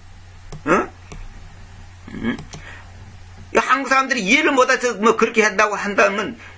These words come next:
그거는 말도 안 되는 얘기입니다. 이해를 못하니까 이해를 시켜줘야죠. 보세요. 어떻게 인가드를, 인가드를, 어?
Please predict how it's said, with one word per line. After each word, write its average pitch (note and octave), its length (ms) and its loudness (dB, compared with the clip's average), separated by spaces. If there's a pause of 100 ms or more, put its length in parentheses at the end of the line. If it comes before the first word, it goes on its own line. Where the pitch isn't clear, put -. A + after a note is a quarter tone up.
(100)
그거는 E3+ 420 0
말도 - 380 -2
안 A3+ 120 0
되는 G3 220 4
얘기입니다. D#3 720 0 (180)
이해를 F4 360 6
못하니까 C#4+ 400 4
이해를 C#4 320 2
시켜줘야죠. F#3 1120 4 (220)
보세요. F#3 420 4 (520)
어떻게 C#4 580 6
인가드를, A#3+ 1500 4
인가드를, G#3 1120 4 (300)
어? G#3+ 240 4